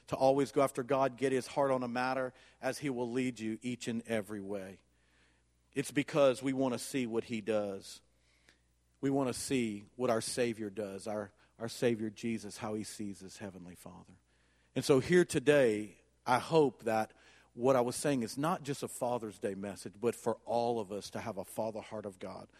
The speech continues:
where He wants to pour who He is into us and then take that and pour that out to other people in this community. Pastor Mo, uh, Chantel, I wanna, last Sunday when we were in worship,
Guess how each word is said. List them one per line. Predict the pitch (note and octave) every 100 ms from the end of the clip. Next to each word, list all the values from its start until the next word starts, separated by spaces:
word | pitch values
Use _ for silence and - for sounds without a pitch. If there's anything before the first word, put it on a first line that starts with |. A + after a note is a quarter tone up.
| - -
where | A#2 A#2
He | C3+
wants | A#2+ A#2+ -
to | A2+
pour | - - C3+ A2+ G2+ -
who | D#3 D3+ D#3+
He | - D3+ C#3
is | B2 A2 G2+ - - - _ -
into | D#3+ F3 - E3 C3
us | B2 G#2+ A2 - -
and | B2 A2
then | A#2 G2+
take | - C3+ C3+ -
that | A2 G2+ - - - _
and | - G#2 -
pour | - C3 B2
that | A2+ G#2+ - -
out | G2 F2+ - _ _ _ -
to | -
other | A#2+ G#2+
people | - A2 G#2+
in | G2
this | G2+ -
community. | A2 G#2 G2+ F#2 F2+ _ _ _ _
Pastor | - C3+ -
Mo, | C3 B2+ B2+ A#2+
uh, | A2+ B2+ - -
Chantel, | - C#3+ C3 C#3
I | B2
wanna, | C3+ C3+ B2+
last | B2+ C3+ D3 D3+ -
Sunday | C3+ A#2 G#2 G2 F#2 - - -
when | C3
we | C#3
were | C3+
in | B2 A2+
worship, | A#2+ A2+ - G#2